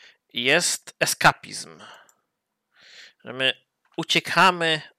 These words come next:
od, e, rzeczywistości, żeby pograć w grę. No i w zależności od tego, na ile ta ucieczka od rzeczywistości jest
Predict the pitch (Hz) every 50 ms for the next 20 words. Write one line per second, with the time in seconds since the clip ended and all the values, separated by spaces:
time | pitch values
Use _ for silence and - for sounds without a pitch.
0 | _ - 147 147 - _ - - - - - 127 135 135 131 131 127 123 - -
1 | _ _ _ _ 135 123 131 - - - 131 120 120 - - - 185 208 196 -
2 | - - 170 143 127 135 139 135 127 135 127 - - 135 123 131 127 120 117 123
3 | 113 110 113 101 95 92 98 107 123 160 196 220 - - - 151 151 147 147 147
4 | 180 208 - - - 170 151 - _ - 165 160 156 160 151 147 - _ - -
5 | - - - - - _ _ _ - 131 131 - - 165 180 165 160 147 139 -
6 | - 123 - 127 135 - - 160 156 - - 151 143 139 127 123 131 127 - 139
7 | 127 127 127 - - - 139 135 - - - - 123 123 120 120 117 117 - -
8 | - - -